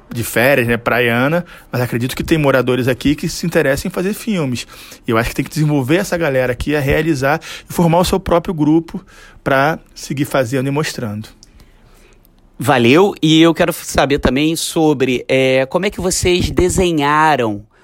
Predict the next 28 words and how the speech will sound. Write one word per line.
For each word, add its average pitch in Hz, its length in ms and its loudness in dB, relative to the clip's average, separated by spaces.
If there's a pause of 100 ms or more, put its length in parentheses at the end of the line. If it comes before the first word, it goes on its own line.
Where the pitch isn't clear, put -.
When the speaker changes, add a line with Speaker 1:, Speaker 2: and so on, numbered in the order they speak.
(160)
Speaker 2:
o 135 160 -4
curso, - 720 -2
né, 143 400 -2
é, 117 320 -2
essa 123 300 -2
oficina. 120 560 -2 (300)
Como 147 160 4
é 156 60 4
que - 120 0
foi 170 580 2 (520)
essa, 143 500 0
o 165 80 -4
que 247 140 -4
que - 100 -8
ficou 214 200 -2
de - 100 -6
fora, 190 380 4
o 165 80 2
que 175 160 -4
que 180 260 -2
precisou 151 420 -2
entrar, 160 480 4
o 147 80 2
que - 140 -6
que - 100 -2
é 170 40 0
mais 160 200 -2
importante, 160 960 -2